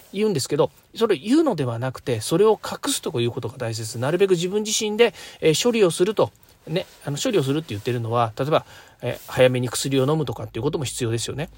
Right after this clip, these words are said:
で、例えば、あのね、あ-、頭が痛いというんであれば、ロキシニン飲めば治るかもしれませんしね。まあ、それがあの、病気とかっていうことになるとね、また別なんですけれども、その、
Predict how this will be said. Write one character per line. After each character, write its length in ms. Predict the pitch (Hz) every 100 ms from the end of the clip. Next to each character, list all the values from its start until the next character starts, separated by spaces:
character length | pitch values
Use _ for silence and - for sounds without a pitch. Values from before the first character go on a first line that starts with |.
| - _
で、 160 | 262 302 -
例 120 | 254
え 40 | 311
ば、 120 | - - - -
あ 120 | 165
の 260 | 156 156 156
ね、 180 | 196 196
あ-、 140 | 160 -
頭 260 | 160 196
が 80 | 180
痛 160 | 127 160
い 80 | 147
と 80 |
い 100 | 120
う 60 | 135
ん 60 | 147
で 100 | 120
あ 60 |
れ 80 | 110
ば、 120 | 135
ロ 120 | 117
キ 80 | 113
シ 80 | 156
ニ 100 | 151
ン 100 | 156
飲 80 | 190
め 100 | 165
ば 120 | 110
治 140 | 117
る 40 | 190
か 80 | 143
も 80 |
し 120 | 123 113
れ 60 |
ま 60 | 107
せ 120 | 120
ん 40 |
し 140 | 110 123
ね。 100 | 151 - -
ま 80 | 208
あ、 20 |
そ 80 | 277
れ 80 | 294
が 80 |
あ 40 | 302
の、 200 | 285 254
病 180 | 185 349
気 240 | - 392 349
と 120 | 180
か 60 |
っ 40 | 139
て 120 | 131
い 20 |
う 40 | 127
こ 80 |
と 80 | 135
に 60 | 117
な 100 | 113
る 60 |
と 100 | 117
ね、 120 | 135 185
ま 100 | 180
た 140 | 175
別 240 | 160 151
な 80 | 170
ん 80 | 143
で 60 | 107
す 80 | -
け 80 |
れ 80 | 117
ど 80 | 117
も、 240 | 156 135 - - - _ _ _ _ -
そ 100 | 180
の、 160 | 170